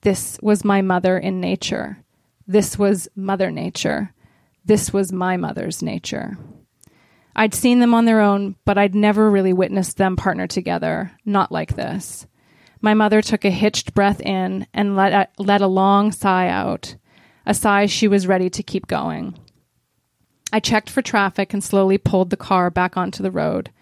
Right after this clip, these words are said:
About six or seven miles later, I felt my mother lean in slightly toward my right shoulder. "I've been here before," she whispered.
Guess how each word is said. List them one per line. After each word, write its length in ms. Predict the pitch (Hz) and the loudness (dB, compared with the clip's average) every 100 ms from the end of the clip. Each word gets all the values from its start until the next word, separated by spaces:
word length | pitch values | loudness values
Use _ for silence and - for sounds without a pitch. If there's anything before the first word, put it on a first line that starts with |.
| _ _ _ _ | _ _ _ _
About 340 | 214 208 208 | 2 2 2
six 300 | - 214 - | 0 -4 0
or 40 | 214 | 0
seven 360 | - 196 196 | 2 2 2
miles 360 | 190 190 190 180 | 2 2 2 2
later, 520 | 190 196 190 180 170 | 4 4 4 2 0
I 120 | - 185 | 0 0
felt 200 | 202 190 | 0 0
my 120 | 196 | 0
mother 300 | 190 196 196 | 2 2 2
lean 280 | 196 202 202 | 2 2 4
in 200 | 196 196 | 2 0
slightly 480 | - 190 - 185 | 0 0 0 -2
toward 380 | 180 - 190 190 | -2 2 2 2
my 160 | 180 180 | 0 -2
right 240 | 180 185 | 0 -2
shoulder. 600 | - 190 180 - - 190 _ _ _ _ _ _ - | 0 0 0 -2 -4 -8 _ _ _ _ _ _ -2
"I've 240 | 214 180 | 0 2
been 180 | 220 233 | 4 4
here 300 | 214 196 175 | 4 2 0
before," 440 | - - 190 - | -2 -2 0 0
she 200 | - - | -2 -4
whispered. 580 | 190 - - - - - | -2 -4 -6 -6 -6 -8